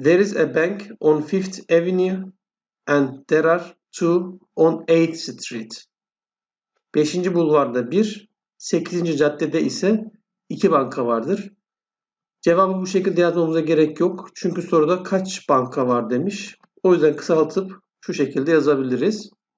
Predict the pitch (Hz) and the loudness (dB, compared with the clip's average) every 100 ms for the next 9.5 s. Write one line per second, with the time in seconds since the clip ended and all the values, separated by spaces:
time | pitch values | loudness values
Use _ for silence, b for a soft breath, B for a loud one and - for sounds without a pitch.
0 | _ _ _ 135 151 165 190 196 - _ | _ _ _ -4 0 2 2 0 -10 _
1 | _ 175 180 196 151 170 214 - - - | _ 0 4 4 2 -2 -4 -12 -18 -20
2 | _ _ _ - 175 180 165 175 160 165 | _ _ _ 0 4 4 4 2 2 2
3 | 156 - - 143 127 127 - - _ _ | 0 -6 -4 -4 -4 -8 -14 -20 _ _
4 | _ _ _ _ _ _ _ _ _ _ | _ _ _ _ _ _ _ _ _ _
5 | _ _ _ _ _ _ _ _ - 165 | _ _ _ _ _ _ _ _ 0 4
6 | 190 185 - 156 165 151 - - 139 135 | 4 2 -2 -2 0 0 -2 0 2 2
7 | 143 143 147 143 131 127 180 220 - - | 2 0 2 2 2 2 0 0 -4 -16
8 | - 190 - - 147 185 165 156 151 160 | -6 -4 -4 0 2 4 2 2 2 2
9 | 135 117 117 - - | 2 0 -4 -12 -18